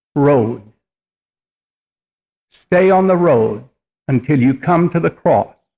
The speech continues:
Then look, and you'll see where you're supposed to go."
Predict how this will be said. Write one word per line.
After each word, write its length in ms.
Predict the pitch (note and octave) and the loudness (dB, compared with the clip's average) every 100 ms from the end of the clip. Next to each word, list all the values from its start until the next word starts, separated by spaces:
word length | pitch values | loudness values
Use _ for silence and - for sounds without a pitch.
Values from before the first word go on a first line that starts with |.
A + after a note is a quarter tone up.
| _ _ _ _ _ _ _ | _ _ _ _ _ _ _
Then 440 | C3 C#3 G#3 G#3+ G3+ | -2 0 2 2 2
look, 360 | D3 - _ _ _ _ _ _ _ _ _ _ _ _ _ _ _ _ _ _ _ _ - | 0 -2 _ _ _ _ _ _ _ _ _ _ _ _ _ _ _ _ _ _ _ _ -6
and 140 | B2+ | 0
you'll 220 | A#2+ C3 C3 | 2 2 -2
see 440 | - F3+ E3+ F3+ | -2 -2 0 0
where 240 | D#3+ D3+ | -2 -2
you're 220 | B2+ C#3 A#2 | 0 0 -2
supposed 560 | - G#2+ C#3 A#2 - | -6 -4 -2 -2 -4
to 80 | D#3+ | -6
go." 300 | C3+ C#3+ G#2 | -2 -2 -4